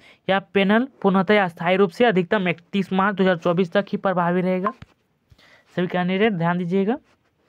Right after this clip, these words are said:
तो जो इंटरव्यू आप लोग का अट्ठाईस फरवरी दो हज़ार चौबीस को बुधवार को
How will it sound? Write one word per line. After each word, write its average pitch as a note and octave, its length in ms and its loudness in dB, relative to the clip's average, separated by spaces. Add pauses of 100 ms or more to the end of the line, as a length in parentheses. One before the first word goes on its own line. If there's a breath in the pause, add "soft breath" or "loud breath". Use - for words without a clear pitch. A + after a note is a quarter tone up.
(1080 loud breath)
तो F3+ 80 4 (380)
जो F3 160 0
इंटरव्यू G3 380 4
आप C4 140 0
लोग B3 140 2
का C#4 80 0 (120)
अट्ठाईस G3 360 -2
फरवरी G#3 360 4
दो G3 100 2
हज़ार F#3 140 2
चौबीस F#3+ 260 2
को A3+ 140 0
बुधवार F3 440 0
को B3 200 0